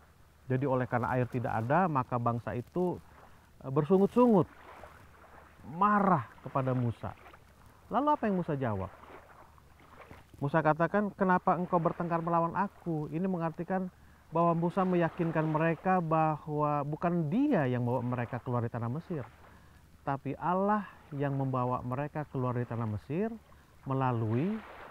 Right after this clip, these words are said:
pimpinan Musa, melalui kepemimpinan Musa. Lalu yang berikutnya, "Mengapakah kamu mencobai Tuhan?" Maksud Musa adalah, <clears throat> bukankah kita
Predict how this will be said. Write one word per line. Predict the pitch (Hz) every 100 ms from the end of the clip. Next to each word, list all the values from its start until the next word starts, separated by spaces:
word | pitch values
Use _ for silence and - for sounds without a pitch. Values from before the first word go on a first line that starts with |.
| - -
pimpinan | 170 151 156 147
Musa, | 139 117 - 87 - - - - - - - - - - - -
melalui | 151 151 147 160 185 -
kepemimpinan | 156 143 147 139 131 117
Musa. | 107 101 - - - - - - - - - -
Lalu | 202
yang | 202
berikutnya, | 185 202 180
"Mengapakah | 180 196 208 208 208 202 190
kamu | 190 185 190
mencobai | 185 180 185 -
Tuhan?" | 233 - 147 120 95 123 - - - - - - - - - - - - -
Maksud | 175 208 180
Musa | 202 196 185
adalah, | 190 214 196 - -
<clears throat> | - 156 110 - - - - - - - - - -
bukankah | 196 - 190 185 170 196 170 - - - - - - - - - - - -
kita | 220 - - 135 -